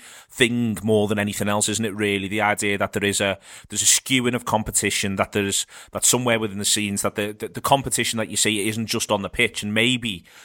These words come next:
and what worries football supporters, football commentators, people who are, who love the game, is that maybe the competition that you see on the pitch is in fact completely overwhelmed and, and, and is a product of the competition that's ongoing off the pitch, that,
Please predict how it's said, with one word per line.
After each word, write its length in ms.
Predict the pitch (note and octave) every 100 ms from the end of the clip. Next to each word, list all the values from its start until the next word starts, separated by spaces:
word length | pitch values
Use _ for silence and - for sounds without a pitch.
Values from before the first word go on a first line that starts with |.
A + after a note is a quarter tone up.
| -
and 140 | E2+ A2
what 140 | G#2
worries 340 | G#2+ A2+ A2+
football 360 | - A2 - G#2+
supporters, 480 | - G2+ G#2 G2 G2+
football 340 | G#2+ - G#2
commentators, 840 | - G#2 G2 G2+ F#2+ F#2+ G2+ F#2+ - - - -
people 260 | A#2+ A2+
who 120 | G#2 G2+
are, 100 | F#2+
who 140 | G#2+
love 260 | G#2 A2 -
the 100 | A2+
game, 380 | F#2+ F2+ E2+ - - - -
is 120 | G#2
that 140 | -
maybe 400 | G#2+ A2+ C3+ B2
the 80 | A2
competition 480 | - G#2+ - G#2 G#2+
that 120 | G2+
you 60 | G2
see 180 | G#2+
on 180 | F#2+ G#2+
the 80 | A#2+
pitch 420 | B2 F#2 - - -
is 200 | G#2 G2
in 100 | F#2
fact 360 | - G2 - -
completely 720 | G#2 - A#2+ B2+ A2 G2+ - - - - -
overwhelmed 800 | B2 A2 G2 A2+ A#2+ B2 G#2 G2+
and, 180 | G#2
and, 220 | G2+ F#2 G2+
and 160 | G2
is 100 | G#2
a 60 | G2+
product 520 | - A2+ A#2 A#2 -
of 80 | G#2+
the 60 |
competition 540 | - A2 G#2 - G#2+ G2+
that's 180 | G2 -
ongoing 460 | G#2+ G#2+ G#2 G2+ G2
off 280 | A2 -
the 100 | -
pitch, 440 | A2 D#2+ - - -
that, 240 | G2 F#2+